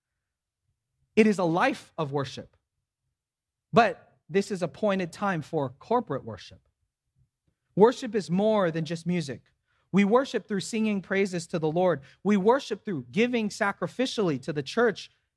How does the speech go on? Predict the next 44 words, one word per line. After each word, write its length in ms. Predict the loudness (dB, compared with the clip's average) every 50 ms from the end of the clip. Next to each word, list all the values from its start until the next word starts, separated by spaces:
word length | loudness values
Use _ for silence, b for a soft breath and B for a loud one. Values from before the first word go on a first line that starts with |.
| _ -4
and 260 | -2 0 0 0 0
to 200 | 0 -2 -2 0 0
other 260 | 0 0 2 0 -2
people 540 | -2 -2 -2 -2 -2 -4 -6 -8 -8 -12 -16 _ _ -2
who 80 | 0
are 140 | 0 2 0
in 100 | 0 0 0
need. 240 | 0 0 0 -2 B B B B
We 120 | 2 2 4
worship 560 | 4 4 4 4 2 0 -4 -6 -6 -4 _
through 160 | -4 -4 -2
encouraging 680 | -2 -2 -4 -4 -2 0 2 2 2 2 0 -4 -4 -2
one 160 | -2 -2 -2
another 300 | -2 -2 -2 -2 -2 -2
in 80 | -2 -2
the 100 | -2 -2
Lord. 300 | -2 -2 -2 -2 -4 b b b b b
We 120 | 2 2
worship 460 | 4 6 4 4 2 0 -6 -10 -8 -6
through 160 | -6 -6 -6
pa-, 320 | -6 -10 -8 -8 -8 -8 -4
praying 420 | -2 -2 0 2 2 0 0 -2
for 120 | -4 -4 -4
each 200 | -4 -4 -4 -4
other. 240 | -4 -4 -4 -6 B B B B 2
We 100 | 2 4
worship 400 | 4 4 2 2 0 -4 -8 -4
through 180 | -2 0 2 4
loving 360 | 4 4 4 2 0 -2 -2
each 180 | -2 -2 -4
other 220 | -6 -4 -4 -2 -2
as 140 | -4 -4 -4
Christ 340 | -2 -2 -2 -2 -2 -2
loved 260 | -2 0 0 0 -2 -4 -2
us. 380 | -2 0 0 -2 -6 -12 -20 b b b b
We 120 | 0 2 2
worship 360 | 4 2 2 0 -4 -8 -6
through 160 | -4 -4 -4
hearing 440 | -4 -2 0 0 2 2 0 0 -2
and 120 | -2 0
responding 600 | 0 -2 -2 -2 0 0 2 2 0 0 -2 -4
to 100 | -4 -6
God's 320 | -4 -2 0 0 0 -2 -2
word. 340 | -2 0 0 0 -2 -6